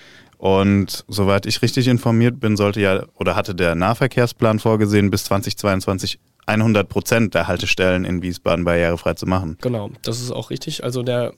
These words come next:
Speaker 2: Nahverkehrsplan ist zweitausenddreizehn angefangen, also der, der aktuell noch gültige wurde zweitausenddreizehn angefangen ausgearbeitet zu werden und der wurde dann zweitausendfünfzehn veröffentlicht. Und der sieht, wie du auch schon richtig gesagt hast, eigentlich vor,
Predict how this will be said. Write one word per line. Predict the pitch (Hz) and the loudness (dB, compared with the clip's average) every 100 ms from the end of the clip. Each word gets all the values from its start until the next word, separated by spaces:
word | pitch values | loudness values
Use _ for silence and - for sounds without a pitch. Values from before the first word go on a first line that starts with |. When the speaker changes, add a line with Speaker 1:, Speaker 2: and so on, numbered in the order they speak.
| - | -12
Speaker 2:
Nahverkehrsplan | 127 127 - - 135 - 143 139 | -6 -4 -4 -4 -4 0 0 0
ist | 135 - | -6 -6
zweitausenddreizehn | 127 127 120 123 117 - _ - 120 143 - 175 156 | -4 -4 -4 -6 -10 -20 _ -8 0 0 0 -2 -2
angefangen, | 151 156 - 131 | -2 -6 -6 -4
also | 131 | -4
der, | 123 113 - | -2 -4 -2
der | - | -6
aktuell | - - 120 | -2 -2 0
noch | 147 143 - | 2 2 0
gültige | 143 151 151 151 151 139 | -2 -2 -2 -2 -2 -2
wurde | 135 | -6
zweitausenddreizehn | 131 - 131 123 113 127 - 127 | -6 -6 -4 -6 -6 -6 -6 -8
angefangen | 127 131 131 117 120 | -8 -14 -12 -12 -12
ausgearbeitet | - 160 - - 131 - 151 147 147 - | -12 -12 -14 -8 -4 0 2 2 0 -8
zu | 143 | -6
werden | 135 143 160 151 | -2 0 0 -4
und | 135 127 - | -6 -8 -8
der | 127 123 123 117 - _ | -4 -4 -4 -8 -16 _
wurde | 135 131 | -6 -4
dann | 127 120 | -4 -4
zweitausendfünfzehn | - 123 123 - 131 - 127 | -6 -6 -8 -10 -8 -8 -8
veröffentlicht. | - 139 165 156 160 - | -10 -10 -6 -4 -4 -6
Und | 131 123 | -6 0
der | 156 | 0
sieht, | 151 175 151 | 2 0 2
wie | |
du | 156 151 | 2 2
auch | 127 | 0
schon | - 139 | 0 -2
richtig | 147 - 147 | -4 -4 -6
gesagt | 123 131 151 | -4 -2 -2
hast, | 139 - - | -4 -8 -2
eigentlich | 131 196 220 180 165 | 0 0 0 0 -2
vor, | - 147 151 175 | -2 0 2 0